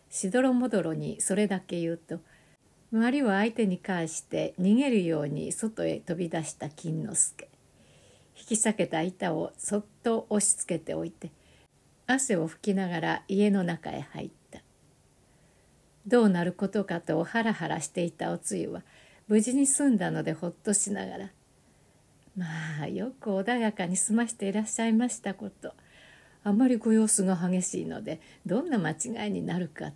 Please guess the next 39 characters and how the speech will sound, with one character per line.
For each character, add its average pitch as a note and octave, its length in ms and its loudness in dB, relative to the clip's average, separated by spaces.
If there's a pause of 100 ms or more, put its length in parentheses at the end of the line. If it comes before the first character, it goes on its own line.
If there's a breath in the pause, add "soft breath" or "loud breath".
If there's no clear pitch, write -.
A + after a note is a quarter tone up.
(100)
と。」 - 200 -10 (2000 loud breath)
美 E3+ 160 0
し - 460 0 (280)
い。 G#3 60 -6
実 F3 560 -2
に F#3+ 180 4
美 F#3 460 2
し F3 280 4
い - 40 0
人 - 400 -2
だ。 - 320 -14 (960 loud breath)
金 A3 260 4
之 G#3+ 180 6
助 F#3+ 200 -2
は E3+ 320 0
う G3 80 -2
め C4 180 6
く F3 160 -6
よ - 200 -4
う - 20 -12
に - 240 -12 (240)
言 - 100 -16
っ - 20 -20
た。 - 40 -20 (1500)
晩 F3+ 280 2
子 - 160 -2
ぐ F3+ 100 -2
ら D#3+ 140 0
い D#3+ 80 0
出 G3+ 120 2
て F3+ 140 -2
く F3+ 140 -6
る D#3+ 100 -2
か D#3+ 160 -6
と F3+ 140 -2
思 F3 160 -2
っ F#3 40 -2
た - 220 -6
ら、 F#3+ 140 -4